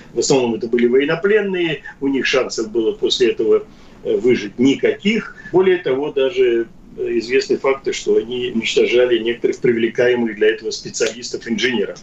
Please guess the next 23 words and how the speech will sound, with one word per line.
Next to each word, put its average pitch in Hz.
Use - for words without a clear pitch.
Это 208
были 165
объекты 135
скрытые, 208
в 135
основном, 180
э, 117
в 107
лесной 220
местности, 185
но 160
и 214
на 196
территории 156
городов, 139
и 202
на 214
территории 165
самого 127
Кёнигсберга. 117
Для 165
этого 135
использовались 120